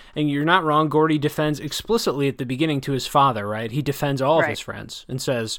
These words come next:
Speaker 1: "I hate it," you know, it's kinda like the rage bubbles up in him when he's, he's like, "Ah, I knew,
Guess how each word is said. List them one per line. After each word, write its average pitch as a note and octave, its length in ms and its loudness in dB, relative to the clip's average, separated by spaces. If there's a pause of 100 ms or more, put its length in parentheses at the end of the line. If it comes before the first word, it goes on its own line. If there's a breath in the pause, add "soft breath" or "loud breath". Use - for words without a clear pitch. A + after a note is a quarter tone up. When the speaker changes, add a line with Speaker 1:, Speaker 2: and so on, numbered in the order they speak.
(260 loud breath)
Speaker 1:
"I C3+ 80 -4
hate D#3 260 2
it," D3+ 80 0
you D3+ 120 2
know, C#3 60 0
it's C3 120 -4
kinda D#3 160 2
like C#3 260 -2
the C#3 160 2
rage C3+ 380 0
bubbles B2 340 -2
up B2 160 -4
in A#2 100 -4
him G#2+ 420 -8
when B2 120 -4
he's, A2+ 300 -6
he's C3 260 -4
like, A2 160 -4
"Ah, A2+ 200 -2
I A#2 100 -2
knew, C3+ 160 0